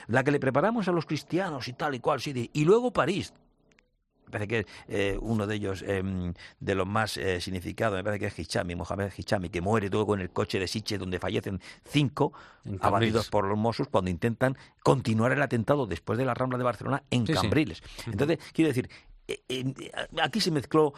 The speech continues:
Speaker 1: la impericia, la osadía y el fanatismo en los autores. Y lamentablemente combinada con la ignorancia por parte de la fuerza y cuerpo de seguridad, ya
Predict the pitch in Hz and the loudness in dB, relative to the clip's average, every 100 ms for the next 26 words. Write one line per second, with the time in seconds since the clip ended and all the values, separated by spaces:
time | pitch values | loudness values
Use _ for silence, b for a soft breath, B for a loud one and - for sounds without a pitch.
0 | B 110 127 143 - 131 117 - 117 110 | B 0 2 4 2 2 0 2 2 2
1 | 127 139 123 117 110 107 101 113 95 127 | 0 0 0 2 2 0 0 0 0 -2
2 | 113 80 73 - 82 - - - - - | -2 -4 -10 -12 -14 -14 -16 -16 -10 0
3 | 131 139 135 208 170 120 95 139 B - | 2 4 4 4 4 0 0 -2 B 0
4 | 113 98 117 135 B B 131 117 131 - | 2 4 2 2 B B 2 4 2 2
5 | 143 123 117 113 101 113 113 B 107 95 | 2 4 2 0 0 -2 -2 B 0 0
6 | - 110 131 98 98 101 95 101 104 101 | 0 -2 -2 -2 -2 -4 -2 -2 -2 -4
7 | 90 90 92 B B 95 135 | -2 -2 -2 B B 0 0